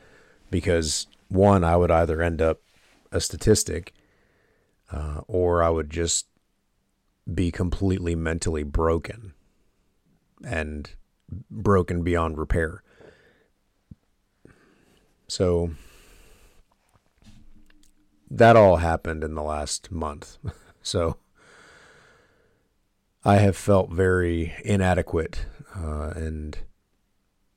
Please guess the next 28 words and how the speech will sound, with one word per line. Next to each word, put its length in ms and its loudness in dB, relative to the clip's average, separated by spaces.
I've 200 -4
felt 240 0
a 40 -6
lot 220 2
of 320 -6
what 160 -8
they 120 0
call 280 -2
imposter 560 0
syndrome, 760 -8
where 380 -2
how 300 0
am 100 -2
I 140 -2
gonna 180 -6
be 140 -6
the 100 -4
one 220 -6
to 40 -4
sit 220 -6
here 140 -8
talking 360 -2
about 300 -6
it 100 -8
when 440 -10
I'm 400 -2
not 240 -2
even 400 -8